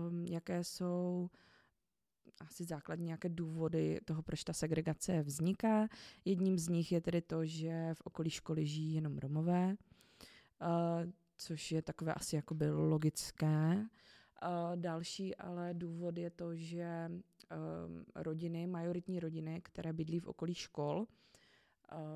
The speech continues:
tam své děti nedávají právě proto, že tam chodí i Romové. Eh, takže ten důvod je rasismus.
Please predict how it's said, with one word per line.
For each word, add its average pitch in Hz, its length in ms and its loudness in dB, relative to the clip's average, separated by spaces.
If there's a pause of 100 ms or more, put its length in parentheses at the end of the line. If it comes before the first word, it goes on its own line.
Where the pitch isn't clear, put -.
(260)
tam 160 200 -6
své 170 240 -4
děti 175 260 -2
nedávají 160 720 -2
právě 160 340 -2
proto, 160 240 -6
že 160 120 -2
tam 170 140 -2
chodí 165 280 -2
i 185 220 4
Romové. 135 720 2
Eh, - 1040 -8
takže 156 280 -2
ten 160 140 0
důvod 165 380 0
je 160 140 4
rasismus. 160 840 -2